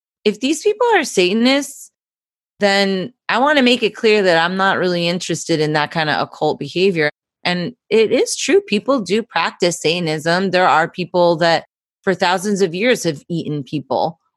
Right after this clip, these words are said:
Why is that so unbelievable? I think I'm going off into the tinfoil hat stuff, but is it really that far-fetched? I mean, really? There's evidence of it with the Podesta stuff.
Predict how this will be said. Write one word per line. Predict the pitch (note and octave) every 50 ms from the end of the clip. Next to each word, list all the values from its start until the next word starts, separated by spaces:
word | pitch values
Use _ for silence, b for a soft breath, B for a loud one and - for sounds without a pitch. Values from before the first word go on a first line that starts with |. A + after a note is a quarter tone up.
| _ _
Why | - G3 A#3
is | C#4 D4
that | E4 D#4+ B3+ -
so | - - B3+ B3 B3+
unbelievable? | B3+ B3 A#3+ A#3 A3 A#3 B3 C4 C4 D#3+ A2 - - - G#3+ - _ _ _ _ _ _ _ _ _ _ _ _ _ _ -
I | A3 F3+ E3+
think | E3+ G3 G3+
I'm | G3 F#3+ F#3+
going | F3+ F3+ F3 F3 F3
off | E3+ E3+ E3+ -
into | F3 D#3+ D3+ - E3 C#3+
the | D3+ D#3 D3+ D3+ D3+ D3 - - _ _ _ _ _ _ _ -
tinfoil | - E3 D#3+ D#3+ - E3+ D#3+ D#3
hat | D#3+ F3+ G3 A#3 A#3+
stuff, | - - D#3+ D3+ D#3+ - _
but | E3+ E3 D3+ - - _
is | F#3+ F3+ -
it | A3 F#3+ C#3
really | F3 F3 G3 G#3+
that | G#3 G#3 G#3 G3+ G3+
far-fetched? | - G3+ G3 F3+ - F#3 F3+ C4 - - - - - - _ _ _ _ _ _ _ _ -
I | G#3+
mean, | A3+ A#3 A#3 A#3
really? | B3 G#4+ A#4 G#3 E3+ C#3 D#3 F#3 - _ _ _ _ _ _ _ _ _ _
There's | - B3+ B3+ B3
evidence | C4 - A#3+ C4 D#4 F4+ E4+ C4+ B3 A3+
of | A3+ G3 F3 G#3
it | A#3 A#3+ -
with | G3+ G#3 G#3 G#3 _ _ _ _
the | - G3
Podesta | - G3 E3 E3+ F#3+ A3+ - - D4+
stuff. | B3 - F#3+ E3+ -